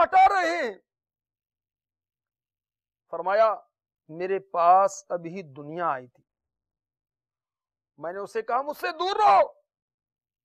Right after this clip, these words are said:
دنیا لوٹ گئی اور یہ کہہ گئی، آپ نے مجھ سے کنارہ کشی فرما لی ہے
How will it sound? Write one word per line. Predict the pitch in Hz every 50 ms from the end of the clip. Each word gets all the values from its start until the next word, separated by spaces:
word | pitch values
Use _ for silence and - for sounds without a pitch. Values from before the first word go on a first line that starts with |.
| _ _ _ _ _ _ _ _ _ 202 240
دنیا | 254 285 269
لوٹ | 254 269 302 311 302
گئی | 294 262 247 - _ _ _ _ _ _ _ _ _ _ _ _ _ _ _ _ _ _ _ _ _ _ _ _ _ _ _ _ _ _ _ _ _ _ _ _ _ _ -
اور | 175 190 226 262 320 339 - - _ _ _ _ _ _ _ _ _ _ _ _ _ _ _ _ _ _ _ _ _ _ _ _ _ _ _ _ _
یہ | 147 143 175 220 233 240 226
کہہ | 214 _ - 226 226 247 233
گئی، | 269 254 269 - - - _ _ _ _ _ _ _ _ _ _ _ _ _ -
آپ | 185 208 226 247 262 262 262
نے | 269 269
مجھ | 262 247 240 -
سے | - - 285 277
کنارہ | - _ - 233 226 226 226 240 262 269 269
کشی | 262 269 226 - - - 269 269
فرما | - _ - 214 202 196 196 208 233 269 311
لی | 320 339 330 302 240
ہے | 254 320 381 427 427